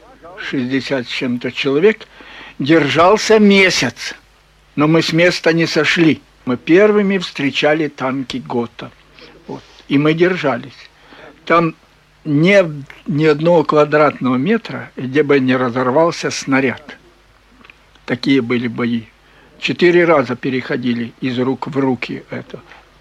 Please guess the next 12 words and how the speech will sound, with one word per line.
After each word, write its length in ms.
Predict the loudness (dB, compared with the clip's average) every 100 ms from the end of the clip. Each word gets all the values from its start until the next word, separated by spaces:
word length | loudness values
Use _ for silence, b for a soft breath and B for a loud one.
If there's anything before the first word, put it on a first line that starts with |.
| -6
Но 220 | 0 2
надо 360 | 4 4 4 4
было 260 | 6 6
держать. 680 | 4 4 4 4 4 0 -8 -20 _ _ _ _ _ b b b b -2
И 80 |
почему? 640 | 2 2 4 4 6 6 2 -2 _ _ _ b b b b b b
И 60 | 2
если 500 | 4 6 6 4 2
бы 180 | 4 4
мы 200 | 4 2
сдали 680 | 0 2 4 4 2 -2 -4 _
Сталинград – 1040 | -14 -2 0 2 2 0 4 4 4 -2